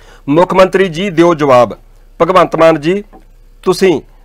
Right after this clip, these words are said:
ਦਿੱਲੀ ਭਾਰਤ ਸਰਕਾਰ ਦੇ ਗ੍ਰਹਿ ਮੰਤਰੀ ਨੂੰ ਮਿਲੇ, ਤੁਹਾਨੂੰ ਉਹਨਾਂ ਪਾਸੋਂ ਵੀਹ ਆਧੁਨਿਕ ਤੇ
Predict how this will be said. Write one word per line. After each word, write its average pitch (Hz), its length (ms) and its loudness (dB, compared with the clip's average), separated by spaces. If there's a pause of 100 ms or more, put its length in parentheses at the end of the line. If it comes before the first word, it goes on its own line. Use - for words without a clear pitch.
(440)
ਦਿੱਲੀ 180 360 -4
ਭਾਰਤ 175 300 2
ਸਰਕਾਰ 175 380 0
ਦੇ 180 140 -2
ਗ੍ਰਹਿ 160 220 2
ਮੰਤਰੀ 165 380 -2
ਨੂੰ 135 180 0
ਮਿਲੇ, 139 280 0 (520)
ਤੁਹਾਨੂੰ 196 400 4
ਉਹਨਾਂ 196 200 4
ਪਾਸੋਂ 170 480 0 (300)
ਵੀਹ 196 380 -4
ਆਧੁਨਿਕ 165 520 0
ਤੇ 190 300 -4